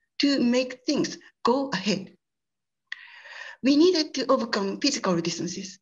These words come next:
and gaps of cultures and ideas. I took the mission of accelerating alignment and collaboration because I was the best person to do that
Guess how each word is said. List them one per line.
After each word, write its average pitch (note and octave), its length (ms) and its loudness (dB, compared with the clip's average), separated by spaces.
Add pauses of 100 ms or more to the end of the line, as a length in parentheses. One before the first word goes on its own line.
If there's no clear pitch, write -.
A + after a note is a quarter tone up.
(340)
and A#3 140 2
gaps D4 300 -2
of A#3+ 200 -2
cultures C#4 480 -2
and F#3+ 140 2
ideas. E3 580 -4 (1120)
I F4+ 80 2
took D4+ 280 0
the G#3+ 80 0
mission G3 580 0
of F3+ 260 -2
accelerating C4 800 0
alignment G#3 640 0 (160)
and A#3 160 0
collaboration G3 800 0 (220)
because A3 460 0 (300)
I D#4 220 2
was G#3+ 400 -2
the E3+ 120 -4
best A#3+ 280 -2
person F3+ 300 0
to G3+ 180 -4
do A#3 200 -4
that C#3+ 260 -6